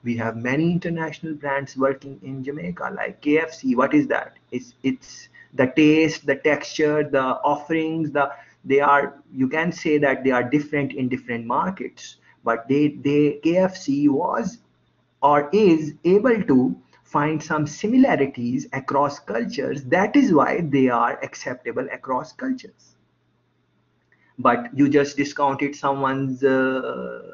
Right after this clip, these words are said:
advice or knowledge because they don't understand your culture. Yes, they don't maybe understand your culture, but maybe they understand the problem. They,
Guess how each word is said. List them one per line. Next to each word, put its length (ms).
advice 640
or 180
knowledge 460
because 580
they 220
don't 280
understand 640
your 160
culture. 540
Yes, 360
they 140
don't 300
maybe 280
understand 540
your 160
culture, 460
but 200
maybe 260
they 120
understand 600
the 80
problem. 560
They, 100